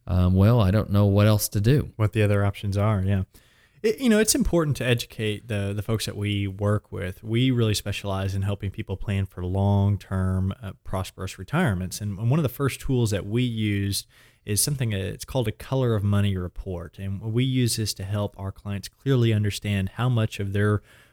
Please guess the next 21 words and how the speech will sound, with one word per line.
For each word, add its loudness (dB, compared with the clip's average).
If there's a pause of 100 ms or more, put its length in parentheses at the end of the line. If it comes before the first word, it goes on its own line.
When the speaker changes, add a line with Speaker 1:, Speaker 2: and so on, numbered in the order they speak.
(100)
Speaker 2:
money, 2
how 0
much 0
of -2
their 2
retirement -2
savings -4
is -4
subject -2
to -10
market -4
risk -2
and -2
how 0
much -2
of -4
it -4
is -4
in -4
safer -2
holdings. -6